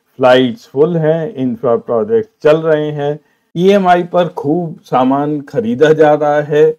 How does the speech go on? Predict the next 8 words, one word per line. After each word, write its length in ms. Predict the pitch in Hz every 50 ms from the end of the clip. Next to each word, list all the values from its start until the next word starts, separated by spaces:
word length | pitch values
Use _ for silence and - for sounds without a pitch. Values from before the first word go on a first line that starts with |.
| _ _ _ _ _ _ _ 107
record 600 | 120 135 131 135 - 156 170 180 180 185 165 135
जीएसटी 520 | 113 127 127 135 143 143 143 - 151 151
जमा 380 | 139 120 117 120 110 123 135 147
किया 360 | 143 _ 139 135 143 143 143
जा 200 | 135 143 143 139
रहा 200 | 139 143 143 143
है, 320 | 143 139 143 147 151 135 - -
oil 480 | 107 113 117 127 156 156 156 151 151 151